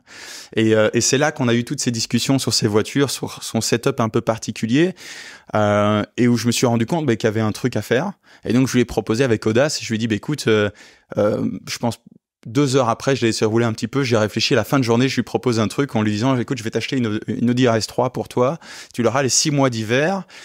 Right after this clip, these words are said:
et les autres six mois, ben, tu devras pas la payer. » Tu vois, euh, les autres six mois, ben, tu pourras rouler juste avec, euh, ta voiture, euh, cabriolet, euh,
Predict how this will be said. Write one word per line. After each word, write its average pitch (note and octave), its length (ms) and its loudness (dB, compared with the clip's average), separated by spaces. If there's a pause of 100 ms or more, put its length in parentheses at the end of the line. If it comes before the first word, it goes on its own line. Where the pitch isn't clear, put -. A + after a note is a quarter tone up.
(160)
et A2+ 220 2
les A2+ 220 0
autres F3+ 160 0
six - 160 0
mois, F3+ 160 2
ben, D3 100 0
tu C3+ 120 -8
devras A#2+ 260 0
pas E3 120 0
la D3 100 2
payer. » A#2 280 0 (680)
Tu G#2+ 100 -2
vois, A#2+ 160 0 (480)
euh, G2+ 220 -2
les F3+ 160 -6
autres D#3 160 -2
six - 180 -2
mois, C#3+ 160 0
ben, C3 120 -2
tu - 120 -12
pourras G#2+ 160 0
rouler C#3 300 0
juste D3 200 -2
avec, A#2 240 2
euh, A2 300 4
ta G#2+ 140 0
voiture, A2 420 2
euh, G2+ 220 4
cabriolet, A2 680 2 (460)
euh, G2+ 400 2